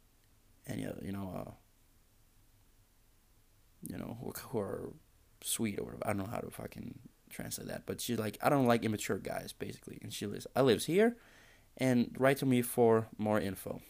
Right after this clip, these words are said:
And then she writes, <laughs> and then she has a fucking section in her bio called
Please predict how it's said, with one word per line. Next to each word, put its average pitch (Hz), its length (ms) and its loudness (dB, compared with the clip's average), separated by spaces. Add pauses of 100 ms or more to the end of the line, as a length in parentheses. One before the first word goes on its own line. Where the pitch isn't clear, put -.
(220)
And 120 180 4
then 143 100 6
she 147 120 2
writes, 107 480 4
<laughs> - 40 -14
and - 120 -12
then 135 120 4
she 127 120 2
has 110 160 4
a 104 40 -6
fucking 117 300 0
section 127 440 2
in 131 120 2
her 110 100 2
bio 98 220 4
called 95 340 0